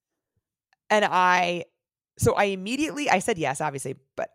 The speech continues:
I, I said, "Yeah." I was like, "Oh my God, yeah, I was there. Like, my friend Cassidy threw the event. Did you have fun?" I screenshotted it immediately before he had said anything back, and I sent it to Cassidy just to say, like, "Ha ha, how funny is this?"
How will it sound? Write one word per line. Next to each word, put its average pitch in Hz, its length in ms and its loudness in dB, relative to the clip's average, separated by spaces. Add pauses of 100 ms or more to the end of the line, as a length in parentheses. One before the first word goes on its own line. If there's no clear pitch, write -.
I, - 60 -10 (200)
I 180 60 4
said, 175 220 0
"Yeah." 311 220 0
I 226 80 2
was 214 100 -2
like, 220 120 0
"Oh 262 80 0
my 269 100 -2
God, 294 200 -2
yeah, 269 120 -2
I 240 80 -2
was 208 140 -8
there. 254 320 2
Like, 202 140 -2
my 170 100 -2
friend 165 200 -10
Cassidy 190 380 -6
threw 185 160 -8
the 185 120 -6
event. 175 380 -4 (520)
Did 156 140 -12
you 156 80 -6
have 151 120 -4
fun?" 151 460 0 (720)
I 185 100 4
screenshotted 180 640 -2
it 139 180 -4
immediately 156 460 -6
before 165 280 -2
he 165 120 -4
had 143 80 -6
said 151 140 -2
anything 139 280 -10
back, 120 240 -8
and 139 100 -6
I 131 80 -12
sent 160 220 -10
it - 60 -14
to - 60 -12
Cassidy 107 580 -14 (360)
just - 200 -4
to 185 40 -6
say, 156 200 0
like, 143 180 -2
"Ha 165 140 -2
ha, 147 140 0
how 139 140 -2
funny 160 280 -6
is - 120 -12
this?" - 380 -10